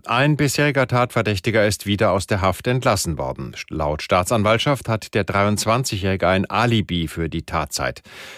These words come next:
Der Mann war Montag unter dringendem Tatverdacht festgenommen worden. Weitere Festnahmen gab es bisher nicht.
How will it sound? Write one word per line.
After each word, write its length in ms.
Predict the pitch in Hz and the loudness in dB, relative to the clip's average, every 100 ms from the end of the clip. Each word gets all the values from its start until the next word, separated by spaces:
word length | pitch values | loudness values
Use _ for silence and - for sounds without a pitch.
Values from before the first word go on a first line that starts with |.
| - - | -12 -2
Der 80 | |
Mann 200 | 104 139 | 2 4
war 140 | 151 151 | 4 4
Montag 580 | 147 175 160 113 90 - | 6 4 4 2 2 0
unter 300 | 98 107 92 | -2 0 0
dringendem 540 | 101 131 160 139 123 | 0 2 2 0 0
Tatverdacht 600 | 120 120 - 98 92 80 | 0 0 0 0 0 0
festgenommen 640 | 107 98 - 82 80 76 | -2 -2 -2 0 0 -2
worden. 360 | 65 67 64 - | -2 -2 -4 -10
Weitere 320 | - 82 90 | -4 -2 -2
Festnahmen 600 | 90 98 90 95 92 95 90 | -2 -2 -2 0 0 2 0
gab 240 | 85 - | 0 0
es 160 | 90 - | -4 -4
bisher 340 | 104 - 123 | -4 0 0
nicht. 320 | 85 - - | 0 -4 -10